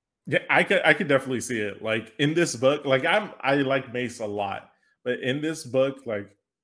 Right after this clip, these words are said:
like you said, he's just an a-hole. Like, I, I, you can't, <laughs> you can't change it at all. Like, the way he talks to Anakin is super condescending. The way he looks at him,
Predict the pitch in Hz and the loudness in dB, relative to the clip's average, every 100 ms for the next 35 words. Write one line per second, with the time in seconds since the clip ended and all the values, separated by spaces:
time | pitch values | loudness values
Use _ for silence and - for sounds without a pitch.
0 | - 120 120 123 101 107 92 110 120 120 | -4 -2 -2 -4 -4 -4 -4 -8 -8 -8
1 | 110 101 98 87 - - _ _ 110 104 | -6 -6 -6 -10 -14 -20 _ _ -4 -4
2 | - - _ 123 120 143 123 131 127 143 | -6 -18 _ -6 -4 -2 -2 -2 -2 -4
3 | 139 135 135 - _ _ _ _ 160 143 | 0 0 0 -10 _ _ _ _ -4 -2
4 | - - 175 156 - 139 123 120 117 107 | 2 6 6 4 0 -2 -2 -6 -6 -6
5 | 104 104 101 104 - _ _ - 131 147 | -4 -6 -6 -10 -12 _ _ -6 -4 -4
6 | 160 196 131 151 - 147 139 143 139 139 | -6 -8 -8 -8 -8 -8 -6 -8 -10 -10
7 | 127 107 - 131 139 131 123 120 - 110 | -10 -10 -10 -8 -10 -8 -8 -8 -8 -8
8 | 104 107 107 101 _ _ - 113 120 117 | -8 -10 -12 -14 _ _ -12 -6 -4 -4
9 | 123 107 110 127 - 123 120 113 113 | -6 -6 -6 -6 -2 0 0 0 -4